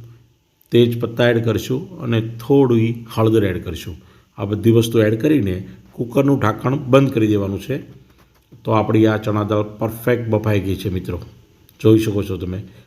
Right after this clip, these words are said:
ખૂબ જ સરસ દાળ બફાઈ ગઈ છે અને આ રીતે દાળ બાફી લેવાની છે. અને હવે ત્યારબાદ આપણે હવે એમાં વઘાર કરી દઈએ. નોનસ્ટિક વાસણમાં આપણે લગભગ ત્રણેક ચમચી જેટલું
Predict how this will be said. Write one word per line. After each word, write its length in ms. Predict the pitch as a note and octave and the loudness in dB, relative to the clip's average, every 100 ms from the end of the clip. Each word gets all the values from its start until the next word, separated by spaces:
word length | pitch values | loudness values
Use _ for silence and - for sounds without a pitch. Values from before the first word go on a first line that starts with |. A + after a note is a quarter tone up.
| _ | _
ખૂબ 280 | - A#2+ B2 | -8 0 2
જ 40 | |
સરસ 280 | A#2+ A#2 A2+ | 2 0 0
દાળ 200 | A2 A2+ | 2 0
બફાઈ 320 | G#2+ G#2 A2 | 0 0 0
ગઈ 140 | G#2 A2 | 0 0
છે 120 | A#2+ | 0
અને 100 | A#2 | -2
આ 200 | A#2 A#2 | 0 2
રીતે 260 | A#2 A#2 A2+ | 2 2 0
દાળ 260 | G2+ G#2+ B2 - - - | 0 -2 -4 -14 -20 -8
બાફી 260 | G2+ G#2+ G#2+ | -4 -2 -2
લેવાની 280 | F#2+ F2+ E2+ | -2 -4 -6
છે. 180 | - D#2+ - _ _ _ _ _ _ _ _ _ - G3 | -8 -12 -14 _ _ _ _ _ _ _ _ _ -18 -4
અને 200 | G#2 G2+ | 0 2
હવે 140 | G#2 | 2
ત્યારબાદ 500 | - A#2 A#2 G#2+ G#2 | 2 2 2 0 0
આપણે 300 | G2+ G2+ G2+ | -2 -2 -2
હવે 220 | F#2 G#2+ A2 - - - - | 0 0 -2 -6 -18 -20 -10
એમાં 260 | A2 A2 G2+ | -4 -2 0
વઘાર 320 | G2+ G#2+ A#2+ | 0 2 2
કરી 220 | A2+ G#2 | 2 0
દઈએ. 420 | F#2 F#2+ G2+ C#3 - - _ _ _ _ _ _ - | -2 -2 -4 -6 -14 -20 _ _ _ _ _ _ -2
નોનસ્ટિક 360 | A2 B2+ - A#2+ | 0 2 2 2
વાસણમાં 420 | A#2 A#2 A#2 A2+ | 2 2 2 2
આપણે 240 | G#2+ A2 | 0 0
લગભગ 420 | G2+ G2+ G#2 A2 A#2 - | 0 -2 -2 -4 -6 -8
ત્રણેક 300 | A2+ A#2 C3+ - | -2 0 0 0
ચમચી 380 | A#2 A#2 A#2+ | 0 2 0
જેટલું 360 | A#2 A2 G#2 A2+ | 2 2 2 -2